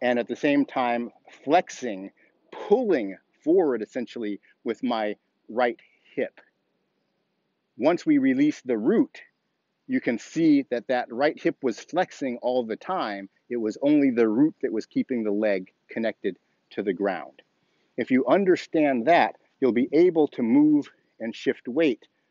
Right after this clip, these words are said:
much more fluidly and effectively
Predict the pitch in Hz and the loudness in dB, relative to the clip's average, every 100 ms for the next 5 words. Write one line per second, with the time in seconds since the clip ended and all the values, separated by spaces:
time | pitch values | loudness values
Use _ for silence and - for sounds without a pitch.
0 | - 135 - 147 120 - - 165 175 139 | -4 -2 -2 -4 -6 -6 -6 0 2 0
1 | 120 113 107 _ _ _ 117 117 104 - | -2 -6 -6 _ _ _ -6 -4 -4 0
2 | 196 - - 113 110 98 95 | 0 0 -4 -6 -6 -8 -8